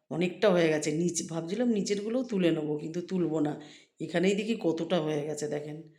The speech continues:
এই যে এতগুলো হয়ে গেছে। তা আমাদের খা-, এই সব বড় ছেলে খাবে না, আম-, আমরাই খাবো।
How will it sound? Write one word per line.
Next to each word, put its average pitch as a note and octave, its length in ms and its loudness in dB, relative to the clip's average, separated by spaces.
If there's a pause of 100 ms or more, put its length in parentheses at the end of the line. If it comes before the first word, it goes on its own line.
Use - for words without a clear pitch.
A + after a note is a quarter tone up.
(300)
এই C#3 100 -8
যে D3+ 80 -4
এতগুলো D3 420 -4
হয়ে D3+ 140 -4
গেছে। D3 200 -8
তা E3 160 -2
আমাদের E3 300 0
খা-, - 260 -6
এই D3 260 -4
সব E3+ 180 -2 (320)
বড় D#3+ 220 4
ছেলে E3 260 0
খাবে D#3+ 300 0
না, E3+ 300 0 (500)
আম-, C#3+ 340 -2
আমরাই D#3+ 340 2
খাবো। F#3 600 -4